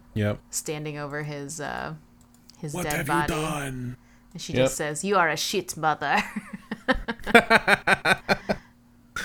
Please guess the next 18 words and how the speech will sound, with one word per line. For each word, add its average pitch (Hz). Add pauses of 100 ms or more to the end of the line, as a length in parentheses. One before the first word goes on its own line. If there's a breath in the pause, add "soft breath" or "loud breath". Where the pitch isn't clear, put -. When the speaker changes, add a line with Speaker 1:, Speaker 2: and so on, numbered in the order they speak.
(1000 loud breath)
Speaker 2:
So 143
she 175
calls 190
for 196
the 185
guards, 156
and 147
Pupok 160
is 156
very 160
disappointed 151
in 143
her 139
'cause 151
she -
fumbled 147
her 143
mis-, 143